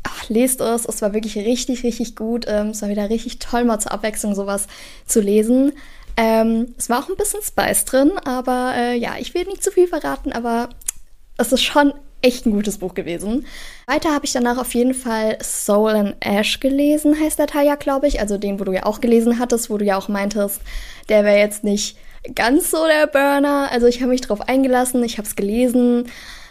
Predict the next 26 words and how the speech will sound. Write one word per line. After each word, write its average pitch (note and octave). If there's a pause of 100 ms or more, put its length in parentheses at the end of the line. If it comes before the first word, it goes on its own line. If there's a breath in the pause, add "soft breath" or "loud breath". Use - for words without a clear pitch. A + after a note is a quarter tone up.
(220 loud breath)
Aber G#3
ich G#3
muss G#3
sagen, G3+
du G#3
hattest G#3
<laughs> -
schon A3+
recht. -
Also, G#3+
ähm, G3+ (440 loud breath)
ja, F#3+ (240 loud breath)
ich B3
sag C4
mal B3
so, C4
von C4
achthundert B3+
Seiten A#3
waren G#3+
so G3+ (180)
zweihundert C4
<laughs> -
Seiten D4+
ganz -
gut. E4